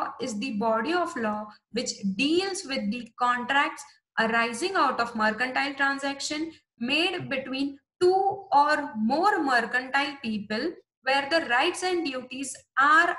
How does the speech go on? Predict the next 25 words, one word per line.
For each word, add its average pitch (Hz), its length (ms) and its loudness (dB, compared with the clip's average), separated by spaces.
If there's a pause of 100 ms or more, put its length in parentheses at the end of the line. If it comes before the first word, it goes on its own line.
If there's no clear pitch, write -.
arising 240 720 0
out 226 260 0
of 220 220 0
the 285 120 -4
mercantile 226 760 -2
transaction 208 840 -2
made। 277 280 0 (600)
Is - 180 0
it 392 180 -4
clear? 392 260 2 (500)
यहाँ 302 300 4
तक 339 220 0
जो 285 140 -4
भी 302 160 0
मैंने 311 240 0
बताया, 285 440 2 (240)
is 277 140 -2
it 359 180 -2 (320)
clear? 214 200 0 (520)
So, - 160 -2 (880)
moving 320 360 0
on 370 180 4
to 359 120 0
next 262 460 -4
thing। 240 240 -4